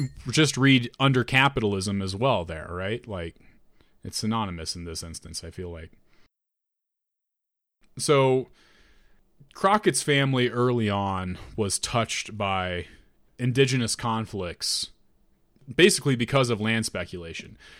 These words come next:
These guys were just, like, selling off land that had been guaranteed to indigenous groups in treaties,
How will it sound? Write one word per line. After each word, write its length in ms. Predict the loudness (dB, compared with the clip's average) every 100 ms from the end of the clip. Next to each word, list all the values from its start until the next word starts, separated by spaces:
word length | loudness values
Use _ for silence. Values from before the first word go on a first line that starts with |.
| -2
These 180 | 0 2
guys 340 | 4 4 4
were 100 | 2
just, 260 | 2 2 2
like, 180 | 0
selling 440 | -2 0 2 2 2
off 240 | 2 0
land 300 | -2 -2 0
that 80 | -2
had 100 | -4
been 140 | -6
guaranteed 760 | -2 -2 0 -2 -2 0 -2 -4
to 240 | -4 -2
indigenous 460 | -2 -2 -4 -4 -6
groups 300 | -2 -2 -2
in 100 | -6
treaties, 680 | -2 0 0 -2 -8 -8